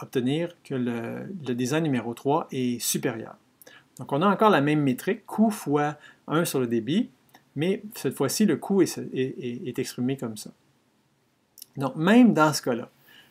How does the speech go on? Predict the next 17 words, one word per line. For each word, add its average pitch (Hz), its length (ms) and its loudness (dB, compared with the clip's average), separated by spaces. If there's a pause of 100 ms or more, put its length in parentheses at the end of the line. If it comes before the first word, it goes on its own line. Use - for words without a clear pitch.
(140)
le 185 220 6
design 180 340 4
numéro 131 400 2
deux 180 300 2 (120)
est 170 240 0 (100)
grand 190 460 4
gagnant, 147 520 4
encore 139 360 0
une 117 100 -4
fois, 135 280 -6
avec 127 360 -6
une 127 80 0
métrique 123 380 -2
de 123 100 -4
cinq 151 320 -2
virgule 123 280 -4
sept. - 240 -8